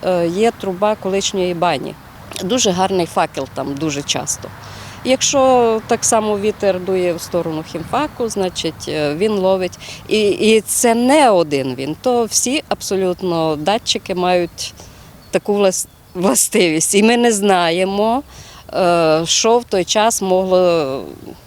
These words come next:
вплинути на з-, рівень забруднення. От цей недостаток є. Крім того, вони, якщо туман, якщо мряка, дощик, сніг пролітає, вони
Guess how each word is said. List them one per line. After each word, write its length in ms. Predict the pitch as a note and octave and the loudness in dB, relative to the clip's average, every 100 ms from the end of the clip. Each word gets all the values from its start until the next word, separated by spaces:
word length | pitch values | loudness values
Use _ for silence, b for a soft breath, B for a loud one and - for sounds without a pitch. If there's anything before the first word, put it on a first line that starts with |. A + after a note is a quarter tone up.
| - - | -20 -10
вплинути 500 | - F3 C#3+ C3 - | 0 2 2 -2 -6
на 120 | C#3+ C#3+ | -4 -4
з-, 100 | D#3+ | -4
рівень 420 | E3+ E3 D3+ C#3 | -2 0 0 0
забруднення. 640 | C#3+ C3 B2+ B2+ - - - F3+ | -2 -6 -8 -12 -12 -12 -12 -4
От 140 | A3+ - - | -4 -4 -6
цей 280 | - C#4 C4+ | 0 2 2
недостаток 720 | A#3 F#3+ - G#3+ G#3 F#3+ D#3+ | -2 -4 -4 -4 -4 -8 -8
є. 140 | D3 | -10
Крім 220 | - A#3+ | -6 -6
того, 280 | A#3+ C4+ A#3+ | -4 -2 -2
вони, 300 | A3+ A3+ A3+ | -4 -4 -4
якщо 400 | G#3 - G#3+ F#3+ - B B B B | -4 -6 -6 -8 -10 B B B B
туман, 600 | B3+ A#3 G3 G3+ G#3 G#3 - B B - | 2 4 4 2 0 -4 -10 B B -10
якщо 1080 | G3+ G3 - - A3 G3 F#3+ F#3 F3+ E3+ E3 | -2 -2 0 0 2 4 4 4 4 2 0
мряка, 880 | E3+ F#3 G3 A#3 A3+ G#3+ A3 G3+ F#3+ F#3+ F3+ F#3 | 0 0 2 4 4 2 0 0 0 -2 -4 -4
дощик, 520 | G3 A3+ A3 - A3+ | 2 2 2 0 -4
сніг 260 | - A3+ G#3+ | -4 -4 -4
пролітає, 460 | - G3+ G3 G#3 G3 | -4 -6 -4 -2 0
вони 720 | G#3+ A3+ A3 G#3 F#3+ F#3 F3+ | 0 -2 -2 -2 -2 -2 -4